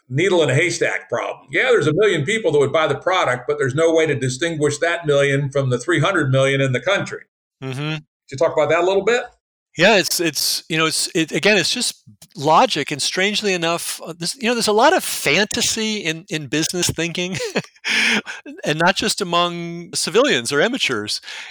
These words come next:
Speaker 2: And there's this idea, if I have the great product, you know, the world's gonna beat a path to my door. There's also the fantasy,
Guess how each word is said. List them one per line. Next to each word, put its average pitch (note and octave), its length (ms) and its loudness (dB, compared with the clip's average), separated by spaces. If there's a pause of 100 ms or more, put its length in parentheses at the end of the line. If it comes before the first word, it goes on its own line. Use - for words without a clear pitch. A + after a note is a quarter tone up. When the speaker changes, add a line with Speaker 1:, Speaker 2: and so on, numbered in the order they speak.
(120)
Speaker 2:
And D3 380 0
there's D3+ 160 -2
this D#3+ 180 -4
idea, D#3+ 380 2
if D#3+ 120 -2
I D3 100 6
have C#3+ 280 2
the C#3 80 -6
great C3 420 -4
product, C#3+ 560 2
you D#3 180 -8
know, C3 40 -4
the B2+ 100 -4
world's B2+ 360 -4
gonna B2 240 -6
beat A#2 280 -8
a A#2 60 -8
path C3 280 -2
to C3+ 100 -10
my B2 160 -6
door. A#2+ 400 -6 (240)
There's C#3 160 -4
also G3+ 260 -2
the D3 100 -4
fantasy, C#3 560 -4